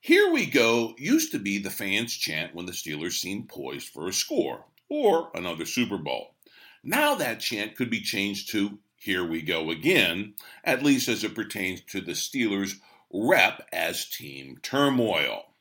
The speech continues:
You need proof that the twenty nineteen version of the once lunch pail carrying blue collar Pittsburgh team still hasn't learned its lesson in humility?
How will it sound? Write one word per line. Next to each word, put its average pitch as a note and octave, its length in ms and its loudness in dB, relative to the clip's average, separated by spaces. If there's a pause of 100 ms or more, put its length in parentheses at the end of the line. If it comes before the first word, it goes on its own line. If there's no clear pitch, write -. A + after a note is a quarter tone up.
(720)
You F2 140 -4
need F2+ 380 -6
proof A#3 460 2
that D3+ 140 -2
the D3 60 -8
twenty E3 340 -2
nineteen D3 480 -2
version D3 400 2
of G2 160 -6
the F#2+ 80 -4
once A#2 540 -6 (100)
lunch G2+ 600 -4
pail G2+ 400 -2
carrying G2 680 -2
blue G2+ 300 0
collar G#2+ 440 -2
Pittsburgh A2 560 -2
team A#2 300 -2 (260)
still A#2+ 580 2
hasn't D3 460 -2
learned A#2+ 640 0
its B2 260 -4
lesson G#2+ 500 -2
in A2+ 160 0
humility? A2+ 760 2